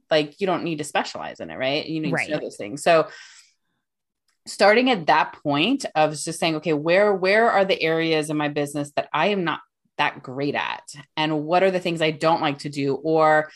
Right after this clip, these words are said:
Speaker 1: you know, be, be honest with yourself and look at where you sort of, uh,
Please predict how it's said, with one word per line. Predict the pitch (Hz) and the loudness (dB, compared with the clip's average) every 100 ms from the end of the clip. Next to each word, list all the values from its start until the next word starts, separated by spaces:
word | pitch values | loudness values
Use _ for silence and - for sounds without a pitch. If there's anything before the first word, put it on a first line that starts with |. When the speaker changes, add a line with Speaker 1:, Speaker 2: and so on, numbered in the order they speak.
| - - - | -20 -20 -4
Speaker 1:
you | 175 | 2
know, | 160 | 2
be, | 156 185 180 190 - | 2 2 2 2 -2
be | 160 175 | -4 0
honest | 151 156 156 | 2 2 0
with | 160 | -4
yourself | 156 147 147 147 | -4 0 0 0
and | 147 | -2
look | 143 143 | 0 0
at | 143 139 | 0 0
where | 143 151 160 165 | -2 0 2 0
you | 156 151 151 151 | -2 -4 -2 -2
sort | 143 147 143 | -2 -2 -2
of, | 139 | -2
uh, | 135 | -6